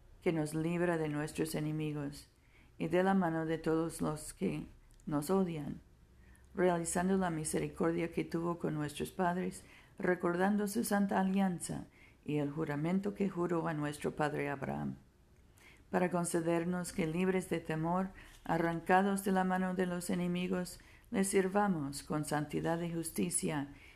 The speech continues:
en su presente todos nuestros días. A ti, niño, te, te llamarán profeta del Altísimo, porque irás delante del Señor a preparar sus caminos,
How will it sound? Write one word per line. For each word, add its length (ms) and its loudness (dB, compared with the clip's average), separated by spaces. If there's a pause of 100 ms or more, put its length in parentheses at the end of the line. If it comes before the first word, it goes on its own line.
(100)
en 120 -2
su 200 -4
presente 760 0
todos 340 -2
nuestros 480 -4
días. 440 -6 (1800)
A 100 0
ti, 200 4
niño, 420 4
te, 340 -2 (180)
te 120 2
llamarán 520 0
profeta 540 0
del 200 -2
Altísimo, 800 -4 (360)
porque 260 2
irás 400 4
delante 440 4
del 160 0
Señor 420 2
a 120 -4
preparar 460 -2
sus 200 -6
caminos, 640 -2